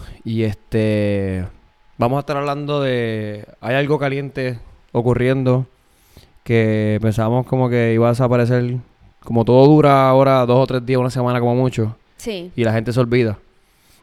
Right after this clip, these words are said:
Speaker 1: Ya nadie habla de la bofetada de Will Smith. <laughs> Pero, este, que tiene que ver con el señor Johnny Depp, que está pasando por una situación de hace ya muchos años.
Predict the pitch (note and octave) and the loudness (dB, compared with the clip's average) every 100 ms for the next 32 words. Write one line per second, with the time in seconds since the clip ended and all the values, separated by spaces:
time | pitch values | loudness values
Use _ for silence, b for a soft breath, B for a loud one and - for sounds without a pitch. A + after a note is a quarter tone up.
0 | - A2+ A#2 A#2+ A#2+ A#2+ A#2 A#2 A#2 A2 | -4 -2 0 0 0 0 0 -2 -4 -4
1 | A#2 A#2 A2 A#2 A#2+ A#2+ - - - - | -2 0 -2 -4 -8 -10 -20 -14 -12 -10
2 | - - - - - - A3+ A#3+ A3+ F3 | -12 -14 -16 -18 -18 -18 -18 -16 -14 -12
3 | - B2 B2 B2 A#2 A2+ G#2+ G2+ - - | -4 0 4 4 4 4 2 -2 -12 -20
4 | - - B2+ B2 - C3+ B2 A#2+ A2+ A2 | -16 -6 -2 -2 -2 0 2 0 -2 -4
5 | G#2+ G#2 A#2+ A#2 C3+ C#3+ - C#3+ C3 B2 | -6 -6 -4 -2 0 0 0 -2 0 -4
6 | - A#2+ A#2+ C3+ D#3 E3 - - A2 G#2+ | -4 -4 0 2 2 0 -4 -12 -12 0
7 | A2+ B2+ B2 C#3 E3+ - - - _ _ | 4 4 4 2 2 -4 -20 -20 _ _
8 | _ _ _ _ _ _ - - - A#2 | _ _ _ _ _ _ -20 -10 -4 -2
9 | G#2 G#2 A#2+ B2+ A#2+ B2+ B2+ B2 B2 A#2+ | 0 0 0 2 4 2 2 0 0 -2
10 | A#2 A#2 A2+ A#2+ B2 B2 A#2 G#2+ A#2+ A#2 | -2 -2 0 2 0 0 -6 -8 -4 -2
11 | A#2 C3+ C3 C3+ C3+ B2+ C3+ C#3 B2+ A#2 | -2 0 0 0 0 0 0 0 -2 -4